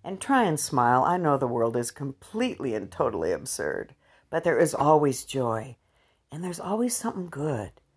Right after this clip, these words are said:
Always. So, I'm gonna give you guys kisses. And Hugo would too, but he just left to go have breakfast. So, I'm sending you guys love. Have a beautiful week. And I'll have a lot to report next Monday.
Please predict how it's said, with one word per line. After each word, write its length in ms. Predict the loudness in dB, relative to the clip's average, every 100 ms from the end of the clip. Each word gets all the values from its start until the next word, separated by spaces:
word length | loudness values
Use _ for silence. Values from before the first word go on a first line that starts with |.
| _ _ _ 2
Always. 640 | 6 6 6 -2 -8 -20 _ _ _ -10
So, 400 | 0 4 4 0 _ _ _ _ _ -6
I'm 160 | 0 2
gonna 200 | 2 0
give 200 | -4 -4
you 100 | -2
guys 260 | -2 -2
kisses. 500 | -6 -4 -4 -4 -6 _ -4 2 2 4 2 2 2 2 0 -4 _ -20 _
And 120 | -4 0
Hugo 340 | 2 6 6
would 240 | 4 0
too, 220 | -2 -6 -2
but 240 | -4 -4
he 200 | -12 -12
just 260 | -8 -8 -4
left 260 | -4 -4 -8
to 60 |
go 140 | -8 -6
have 240 | -6 -10
breakfast. 580 | -12 -12 -16 -16 -10 -2
So, 360 | 2 2 2 -14 -20 -20 2
I'm 200 | 6 8
sending 360 | 6 4 2 0
you 120 | -4
guys 340 | 0 0 -2 -4
love. 400 | -4 -2 -4 -8 _ _ 4
Have 160 | 6
a 60 | 6
beautiful 560 | 4 4 4 2 -2
week. 260 | 0 -2 -4 _ _ _ _ -20 _ -6
And 200 | 0 0
I'll 120 | 4
have 200 | 4 4
a 60 |
lot 360 | 6 6 6 4
to 100 | 0
report 540 | 0 0 4 6 6
next 320 | 0 -8 -8 -6
Monday. 600 | -4 -4 -2 -2 -4